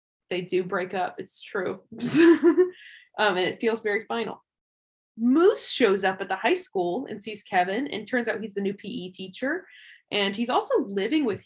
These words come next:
his dad. We get a flashback to the Gargoyle, Gargoyle King. My boy, my fella, my everything, the Gargoyle King. Um, Moose and Kevin kiss, and then they also have sex, and then Kevin also has a dream where he sees the Gargoyle King,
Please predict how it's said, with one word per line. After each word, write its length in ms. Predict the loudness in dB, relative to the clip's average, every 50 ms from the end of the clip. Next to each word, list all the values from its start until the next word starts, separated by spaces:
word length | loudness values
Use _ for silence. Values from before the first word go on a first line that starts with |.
| _
his 320 | _ -2 -2 -2 -2 -4 -8
dad. 320 | -6 -4 -2 -2 -4 -4 -6
We 80 | -4 -4
get 120 | -2 -4
a 40 | -4
flashback 640 | -8 -4 -2 -2 -2 -2 -4 -6 _ -4 -4 -4 -6 -12 _ -12 -10
to 220 | -8 -8 -8 -8 -8
the 280 | -6 -4 -2 -4 -4 -2
Gargoyle, 500 | -2 -4 -2 -2 -2 -4 -4 -4 -4 -6 -10 _ -8
Gargoyle 500 | -4 -4 -4 -4 -4 -4 -4 -4 -4 -6
King. 520 | -8 -12 -12 -12 -10 -10 -10 -10 -12 -14 _ _ _ _ _ _ _ _ _ _ _ _ _ _ _ _ _
My 260 | -8 -4 -2 -2 -2
boy, 540 | -4 -6 -8 -6 -6 -6 -6 -6 -8 -8 _ _ _
my 380 | -8 -6 -6 -4 -4 -4 -6 -6
fella, 560 | -6 -6 -6 -4 -4 -4 -4 -6 -6 -8 -12 _
my 600 | -8 -6 -6 -6 -6 -6 -6 -8 -8 -10 -12 -16 _ _ _
everything, 600 | -10 -8 -8 -8 -14 _ -14 -14 -12 -12 -14 -18 _ _ _ _
the 60 | -14 -10
Gargoyle 480 | -8 -8 -8 -8 -8 -10 -10 -10 -12
King. 320 | -14 -16 -20 -18 -18 -20 _ _ -20 -20 -20 -20 -20 _ _
Um, 440 | 0 0 0 0 -2 -4 -8 -10 -12 -16 _ _ _ _ _ _
Moose 260 | -8 -6 -6 -6 -6
and 100 | -10 -8
Kevin 260 | -6 -6 -6 -6 -6
kiss, 500 | -10 -6 -6 -4 -4 -4 -6 -8 -16 -16 -20 _ _
and 160 | -8 -6 -6
then 80 | -6 -6
they 100 | -6 -6
also 240 | -6 -8 -8 -10
have 80 | -12 -12
sex, 420 | -8 -6 -6 -6 -6 -8 -16 -16 -12
and 100 | -10 -8
then 100 | -8 -10
Kevin 280 | -8 -10 -8 -6 -6 -6
also 260 | -8 -10 -10 -12 -14
has 140 | -14 -12 -14
a 60 | -14
dream 320 | -12 -10 -8 -8 -8 -8
where 120 | -8 -10 -10
he 100 | -12 -12
sees 280 | -12 -12 -12 -12 -10
the 80 | -12 -10
Gargoyle 500 | -6 -6 -6 -4 -4 -6 -6 -6 -6 -8
King, 360 | -10 -10 -10 -8 -8 -10 -12